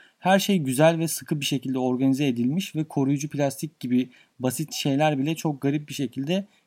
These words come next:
güzel gözüküyor. Basit, zarif, zekice ve kesinlikle de olağanüstü.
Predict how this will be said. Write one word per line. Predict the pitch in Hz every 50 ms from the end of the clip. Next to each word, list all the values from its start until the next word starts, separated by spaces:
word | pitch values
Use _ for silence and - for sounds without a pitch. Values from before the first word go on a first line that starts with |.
| _ _
güzel | - 165 160 170 170 160
gözüküyor. | 143 131 117 107 104 - - 131 160 196 - _ _ _ - - -
Basit, | 165 185 190 - - 139 127 - _ _ _ _ _ -
zarif, | 139 151 175 165 127 120 120 - -
zekice | 135 131 147 151 147 - 170 156 120 110 110 - - _ _ _ _ _ _ _
ve | 165 160
kesinlikle | - 180 165 - - 147 123 107 98 113 120
de | 131
olağanüstü. | 151 143 127 123 120 110 101 98 - - - - 92